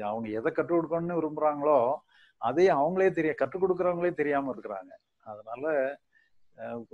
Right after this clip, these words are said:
அதுக்கு ஒரு, ஒரு கேலிக்கூத்தா தான் இருக்கு. மதம்ங்கிற அம்சமே ஒரு கேலிக்கூத்தா இருக்கு. But இருந்தாலும் base வந்து நான் correct. ஏதோ ஒரு வகையில நம்மள ஒரு protection கொடுக்கறதுக்கு, ஒரு பாதுகாப்பு கொடுக்கறதுக்கு,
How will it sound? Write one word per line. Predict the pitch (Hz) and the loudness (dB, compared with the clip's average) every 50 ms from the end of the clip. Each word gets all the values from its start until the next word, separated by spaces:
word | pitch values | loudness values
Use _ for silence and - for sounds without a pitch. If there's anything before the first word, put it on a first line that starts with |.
| - | -6
அதுக்கு | 160 160 156 160 | -4 -4 -2 -2
ஒரு, | 156 160 156 156 151 151 | 0 2 2 4 4 4
ஒரு | 147 147 143 - - | 2 0 0 0 0
கேலிக்கூத்தா | 160 165 175 160 165 160 170 160 147 | 2 2 2 0 -2 -2 -2 -2 0
தான் | 147 160 147 | 0 0 0
இருக்கு. | 131 117 110 120 113 | 0 -2 -6 -8 -6
மதம்ங்கிற | 120 117 120 131 143 143 143 139 139 135 | -6 -4 -2 -2 -2 -2 -2 -4 -4 -4
அம்சமே | 127 123 131 - - 139 135 160 | -4 -4 -6 -10 -12 -12 -10 -8
ஒரு | 170 156 135 - | -8 -10 -8 -8
கேலிக்கூத்தா | 147 139 143 139 127 135 - - 139 | -8 -6 -6 -6 -8 -8 -4 -2 -2
இருக்கு. | 127 123 104 110 127 - - _ _ _ - | -2 -2 -6 -8 -10 -12 -12 _ _ _ -18
But | 117 120 | -14 -10
இருந்தாலும் | 135 131 131 147 165 160 151 131 113 | -10 -8 -6 -6 -6 -6 -8 -8 -4
base | 139 165 196 202 196 - - | 0 2 2 2 0 -2 -4
வந்து | 202 175 170 175 190 190 | -4 -4 -2 -2 -2 -2
நான் | 165 156 147 | -2 -2 -4
correct. | - 151 139 143 139 - - 143 - - _ _ _ _ _ _ _ _ - | -4 -2 -4 -4 -4 -6 -8 -8 -8 -10 _ _ _ _ _ _ _ _ -10
ஏதோ | 123 117 131 151 | -4 0 2 4
ஒரு | 165 170 160 | 4 4 2
வகையில | 151 156 165 160 | 2 0 -2 -2
நம்மள | 151 143 143 | -4 -4 -2
ஒரு | 139 139 135 135 135 _ | -2 -2 -2 -4 -6 _
protection | 131 127 - 156 151 - - 156 143 139 | -14 -12 -8 -8 -10 -8 -10 -12 -10 -8
கொடுக்கறதுக்கு, | 135 135 127 135 135 131 127 120 107 139 139 | -8 -6 -6 -4 -4 -4 -4 -6 -4 -4 -4
ஒரு | 131 131 - | -4 -4 -4
பாதுகாப்பு | - 127 127 131 139 139 139 120 - - - | -4 -4 -2 -2 0 -2 -2 -2 -4 -6 -8
கொடுக்கறதுக்கு, | 127 107 123 127 123 123 104 123 123 123 | -8 -8 -8 -6 -6 -6 -4 -4 -6 -6